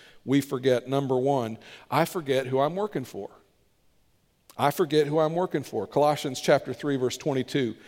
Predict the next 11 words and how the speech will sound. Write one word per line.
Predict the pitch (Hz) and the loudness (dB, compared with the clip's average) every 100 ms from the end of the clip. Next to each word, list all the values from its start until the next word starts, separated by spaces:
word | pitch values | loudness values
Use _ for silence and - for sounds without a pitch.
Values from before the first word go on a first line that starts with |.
| - - | -20 -6
"Slaves, | - - 151 175 202 214 - - - _ _ _ 139 | -4 2 4 6 2 0 -10 -12 -20 _ _ _ 4
obey | 135 135 190 | 4 6 6
your | 220 196 | 6 2
earthly | 185 185 - 170 | 2 2 4 2
masters | 156 151 160 147 143 131 135 - - - - _ | 4 2 0 -2 -2 -2 -2 -6 -10 -20 -20 _
in | 139 135 | -4 0
everything, | 156 208 202 139 - 110 110 135 | 2 2 2 -2 -4 -4 -4 -4
and | 139 135 135 | -4 -2 2
do | 170 | 6
it | 165 | 6
not | 156 170 190 | 4 -2 -2